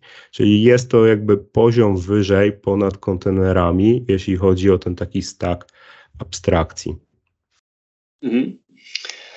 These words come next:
Speaker 2: To ja ci powiem, jak ja definiuję, bo to też dobrze by było od ciebie usłyszeć, bo ja mam wrażenie, że multi-cloud to jest takie, taki wór, w który można naprawdę dużo wsadzić, nie?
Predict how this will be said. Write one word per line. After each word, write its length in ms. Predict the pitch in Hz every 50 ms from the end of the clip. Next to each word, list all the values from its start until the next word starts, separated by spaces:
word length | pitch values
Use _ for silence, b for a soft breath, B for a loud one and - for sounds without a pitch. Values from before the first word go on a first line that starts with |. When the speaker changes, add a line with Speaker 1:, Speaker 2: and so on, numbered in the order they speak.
| B B B B B _ _ _ _ _
Speaker 2:
To 100 | - 156
ja 80 | 175 175
ci 100 | 170 -
powiem, 260 | - 170 160 160 151
jak 140 | 143 135 -
ja 100 | 147 135
definiuję, 380 | 117 110 - 117 110 110 117
bo 100 | 113 -
to 80 | - -
też 500 | - - - - - - - - - -
dobrze 240 | - 123 - - 117
by 100 | 110 117
było 180 | 117 113 117 113
od 100 | 110 -
ciebie 220 | - 120 117 113
usłyszeć, 340 | 107 - - - - 113 113
bo 80 | 113 117
ja 100 | 120 123
mam 160 | 123 117 107
wrażenie, 260 | - 113 104 - -
że 140 | - - 123
multi-cloud 540 | 117 117 117 - 110 - - 113 113 110 107
to 120 | - -
jest 160 | - 107 - -
takie, 440 | - - 120 117 117 117 110 - -
taki 160 | - - -
wór, 280 | 113 110 120 123 120 117
w 60 | -
który 200 | - - 127 120
można 200 | 107 107 - 113
naprawdę 320 | 110 107 117 107 101 113 101
dużo 180 | 104 98 107
wsadzić, 540 | - - - 110 104 98 - - - - -
nie? 240 | 113 117 131 -